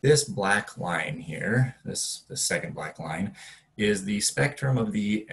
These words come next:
energy that's actually hitting the Earth's surface. And so, and this is the wavelength here on the x-axis. And so here's the visible band. This is where most of the sun's energy is. And that's not surprising, right? We see in the visible band, it makes sense that we see where most of the energy is.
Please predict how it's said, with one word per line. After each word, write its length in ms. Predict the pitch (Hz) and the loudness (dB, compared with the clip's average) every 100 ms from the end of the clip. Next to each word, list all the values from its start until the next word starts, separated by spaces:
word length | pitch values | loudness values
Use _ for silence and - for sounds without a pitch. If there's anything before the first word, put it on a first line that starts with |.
| - | -4
energy 440 | 98 98 92 98 | 0 0 -2 -6
that's 240 | 92 90 - | -6 -6 -2
actually 480 | 92 92 - 95 85 | -2 -2 -6 -4 -4
hitting 320 | 85 85 80 | -4 -4 -4
the 160 | 82 | -6
Earth's 340 | 80 78 78 - | -4 -4 -4 -6
surface. 680 | - 71 - - - - - _ - - _ _ _ - | -4 -6 -8 -10 -6 -8 -8 _ -20 -20 _ _ _ -4
And 440 | 98 87 87 90 - - | 0 2 0 -2 -6 -4
so, 460 | - 95 87 90 | -4 0 2 2
and 180 | 95 92 | 2 0
this 160 | 101 104 | 0 -2
is 120 | 101 | 0
the 100 | 107 | -2
wavelength 520 | 85 85 82 82 82 | 0 -4 -4 -10 -12
here 260 | - 80 78 | -8 -6 -6
on 100 | 80 | -6
the 140 | 87 | -4
x-axis. 920 | 87 82 - - - - - - - - | -4 -4 -6 -8 -12 -14 -14 -12 -12 -12
And 140 | - 87 | -12 -10
so 540 | - 87 85 87 87 - - _ | -6 -6 -4 -6 -8 -14 -20 _
here's 540 | - - 202 151 143 135 | -18 -2 2 6 6 6
the 120 | 135 | 4
visible 420 | 135 123 101 92 | 6 4 4 2
band. 320 | 98 - - | 2 -2 -4
This 180 | 95 - | -2 -2
is 120 | 110 | -2
where 160 | 117 113 | 2 2
most 340 | 82 82 - | 2 0 -2
of 60 | 98 | -4
the 100 | 107 | 0
sun's 440 | - 80 82 92 | 0 0 -2 -2
energy 460 | 85 85 82 87 98 | 0 -2 -2 -2 -2
is. 440 | 135 98 - - | 0 0 -2 -8
And 180 | - 78 | -10 -8
that's 200 | 76 - | -8 -8
not 160 | - - | -10 -12
surprising, 480 | - 101 82 - | -4 -2 -2 -6
right? 260 | - 85 - | -8 -8 -8
We 120 | 82 | -6
see 240 | - - 101 | -4 0 2
in 100 | 95 | 2
the 60 | |
visible 320 | 87 87 90 87 | 0 -2 -4 -2
band, 240 | 101 95 | 0 2
it 60 | 90 | 0
makes 200 | 90 - | -2 -4
sense 220 | 85 - | -8 -8
that 120 | - | -10
we 80 | 90 | -6
see 240 | - - | -6 -6
where 140 | - 80 | -6 -6
most 240 | 76 - | -4 -6
of 60 | 87 | -6
the 80 | |
energy 360 | 87 90 156 - | -4 -4 -6 -8
is. 260 | - - | -8 -6